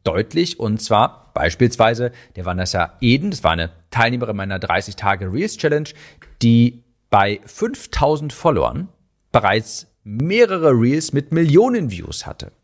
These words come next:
Eins mit damals drei Komma sechs Millionen, das mittlerweile zum Zeitpunkt dieser Aufnahme, glaube ich, schon über fünf Millionen Aufrufe hat. Sie hatte zwei mit achthunderttausend und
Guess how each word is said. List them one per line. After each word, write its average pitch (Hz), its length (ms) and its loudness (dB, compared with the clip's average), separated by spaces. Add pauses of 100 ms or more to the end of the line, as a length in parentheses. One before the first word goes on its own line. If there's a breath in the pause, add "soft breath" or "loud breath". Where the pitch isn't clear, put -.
(120)
Eins 156 300 -2
mit 139 200 -8 (240 loud breath)
damals 110 340 -2
drei 113 200 0
Komma 110 220 -4
sechs - 280 -4
Millionen, 147 180 -4
das 101 180 -4
mittlerweile 98 540 0
zum 104 140 -10
Zeitpunkt 104 320 -2
dieser - 140 -4
Aufnahme, 101 400 0
glaube 101 200 2
ich, - 60 -12
schon - 80 -12
über 101 160 -6
fünf - 340 -6
Millionen 87 220 -4
Aufrufe 87 440 -2
hat. - 260 -2 (520 loud breath)
Sie 123 160 2
hatte 123 200 -2
zwei 131 280 0
mit 123 160 -10
achthunderttausend 139 760 0
und 117 180 -8